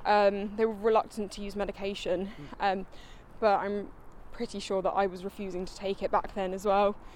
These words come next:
Speaker 1: Yeah.
Speaker 2: Um, but yeah, since then I've been sectioned over <laughs> thirty times, but that's including all the,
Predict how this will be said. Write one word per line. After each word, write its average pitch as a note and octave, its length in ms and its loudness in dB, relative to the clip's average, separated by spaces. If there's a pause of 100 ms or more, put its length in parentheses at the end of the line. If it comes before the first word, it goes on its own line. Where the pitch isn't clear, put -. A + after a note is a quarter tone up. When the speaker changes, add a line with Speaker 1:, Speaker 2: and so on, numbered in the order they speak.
(380)
Speaker 1:
Yeah. G3+ 160 4
Speaker 2:
Um, G3 280 -4 (880)
but G#3+ 80 6
yeah, G3+ 160 8
since B3+ 280 0
then A#3 140 2
I've G#3 180 -2
been G3+ 340 0 (240)
sectioned G#3 760 -4 (640)
over A#3 320 2
<laughs> - 0 -
thirty A#3+ 480 -2
times, G#3 560 -2
but A3 80 0
that's G3+ 260 2
including G3+ 440 -2
all G3+ 180 2
the, F#3+ 240 2